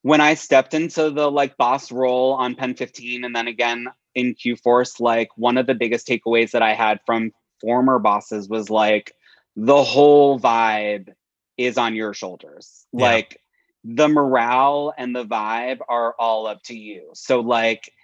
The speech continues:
Speaker 1: yes, you have a ton of work to do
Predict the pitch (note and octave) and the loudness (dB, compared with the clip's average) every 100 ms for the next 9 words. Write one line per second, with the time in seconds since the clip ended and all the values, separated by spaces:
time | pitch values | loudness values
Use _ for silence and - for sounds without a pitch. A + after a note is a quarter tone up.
0 | _ A2 C3+ C3+ A2+ - - A#2 G#2+ B2 | _ 0 2 2 0 -12 -18 -14 -6 -4
1 | B2 B2 B2 A#2+ A#2 A2+ - A2+ A2 G#2+ | -2 -4 -4 -4 -4 -6 -6 -6 -6 -6
2 | G#2+ - A#2 B2+ B2+ | -8 -6 -2 0 0